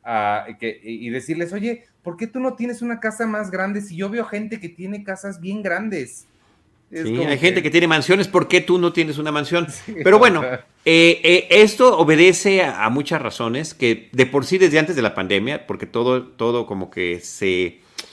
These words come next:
Speaker 2: se, se hizo más grande con la pandemia, pero ya había una tendencia global de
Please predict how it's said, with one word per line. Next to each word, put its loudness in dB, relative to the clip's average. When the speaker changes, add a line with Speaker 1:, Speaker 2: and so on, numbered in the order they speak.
Speaker 2:
se, 4
se -4
hizo 2
más 2
grande 4
con -4
la -2
pandemia, -2
pero 4
ya 2
había 6
una 2
tendencia 0
global 8
de 6